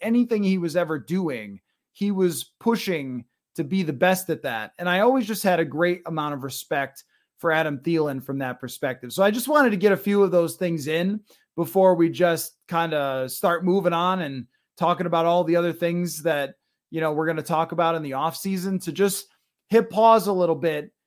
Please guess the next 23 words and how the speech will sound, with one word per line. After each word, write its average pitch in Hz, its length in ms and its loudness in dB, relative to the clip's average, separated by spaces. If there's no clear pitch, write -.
and, 165 320 -4
and 151 240 -10
discuss 180 500 -2
that 160 440 0
as 143 160 -8
well. 147 460 2
Just 123 300 -10
what 175 240 2
a 196 60 0
great 156 380 -2
player 143 540 -2
he 196 180 -2
was 170 380 2
for 156 140 -10
the 139 80 -6
Minnesota 143 440 -4
Vikings 139 560 -4
and 135 300 -10
why, 139 540 2
since 147 280 -10
I 139 280 -4
had 151 240 0
a, 127 220 -4